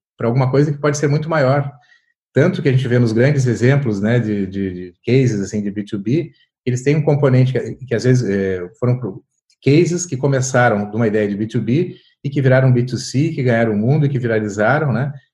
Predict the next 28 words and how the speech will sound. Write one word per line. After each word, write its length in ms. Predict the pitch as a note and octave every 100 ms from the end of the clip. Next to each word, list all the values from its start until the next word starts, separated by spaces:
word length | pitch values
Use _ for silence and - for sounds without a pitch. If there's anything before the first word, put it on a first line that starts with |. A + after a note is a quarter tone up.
| -
Por 140 | C#3+
quê? 260 | C#3+ A#2+ G2
Porque 200 | A2+ B2+
por 200 | C#3+ C#3+
trás 300 | C3 C3+ D#3
de 100 | C3
tudo 200 | C3 A2
isso 340 | C3 E3+ - G2+ _
estava 500 | _ - B2 C3+ A#2
a, 380 | A#2+ A2 G#2 F#2+
a 20 |
coisa 280 | G2 A#2+ A#2+
mais 320 | G#2 G#2+ C#3+
sagrada, 680 | C3+ B2+ A2 A#2 G#2 F2+ F#2 G2
né, 240 | G#2+ A#2+
e 80 | G2
mais 360 | G2+ A#2 G#2 -
frágil, 400 | A2+ A#2 G2 F#2+
mais 160 | F#2+
delicada, 440 | G2+ G2 A2 A2+ G2+
mas 160 | F#2
também 200 | - G#2
mais 180 | G#2+ G#2+
poderosa, 400 | G#2 G#2 A2 B2+
que 100 | C3
é 40 |
a 100 | B2+
ideia, 340 | C#3 B2 A2